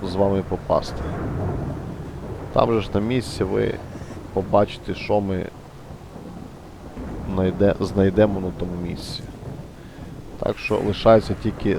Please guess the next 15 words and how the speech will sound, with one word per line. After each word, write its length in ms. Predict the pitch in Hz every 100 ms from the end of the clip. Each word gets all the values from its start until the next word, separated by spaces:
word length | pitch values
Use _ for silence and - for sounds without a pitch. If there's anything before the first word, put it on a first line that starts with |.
| 90
зачекати, 680 | - - - - 123 - -
поки 360 | 107 - 104 - - - - - - - - - - - - - - - - - - - - - - - -
до 100 | 107
нас 240 | 104 113
прийде 360 | - 101 95 101
видіння. 640 | 95 95 90 87 82 78 80 - - - - - - - - - - - - - - - - - - - - - - - - - - - - - - - -
А 100 | 117
поки 340 | 110 123 110 107
що 160 | -
будемо 380 | 101 104 98 95
рухатися 500 | 113 120 104 - -
в 1160 | 98 - - - - - - - - - - -
бік, 200 | 120 123 - - - - - - - - - - - - - - - 370 - 359 - - - 254 - - 269 - - - - - - - - - - - -
о, 60 | -
в 140 | 101